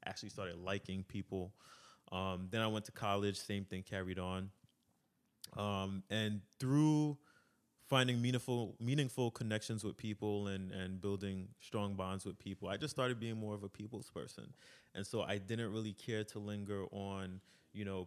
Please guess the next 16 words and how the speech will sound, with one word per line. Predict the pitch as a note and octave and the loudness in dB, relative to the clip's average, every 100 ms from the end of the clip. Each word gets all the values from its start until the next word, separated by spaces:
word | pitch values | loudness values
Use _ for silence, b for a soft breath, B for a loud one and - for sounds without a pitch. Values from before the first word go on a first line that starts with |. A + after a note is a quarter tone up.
| - | -8
people | - G#2 - G2 | -8 -6 -2 -4
from | - G2+ F#2+ F#2 F#2+ - | -4 -4 -2 -4 -6 -4
my | F#2 | -4
past | - A2+ G2+ F#2 - | -2 -2 0 -2 -6
who | G2+ | -6
were | F#2 | -4
negative, | F2 E2+ F2 - F2+ G#2+ - B B B F2 | -4 -6 -8 -8 -8 -8 -12 B B B -6
uh, | F#2 F2+ | -4 -4
because | F#2 - F#2 E2+ - - | -6 -6 -6 -6 -12 -6
in | G#2 | -2
the | G2 | 0
moment, | F#2+ G2 F#2+ F#2 F2 - | 0 0 0 -2 -6 -10
my | F#2 | -8
life | E2+ E2+ - | -6 -6 -10
was | - | -14
positive. | - A#2+ C3+ - - - | -6 -4 -4 -10 -12 -12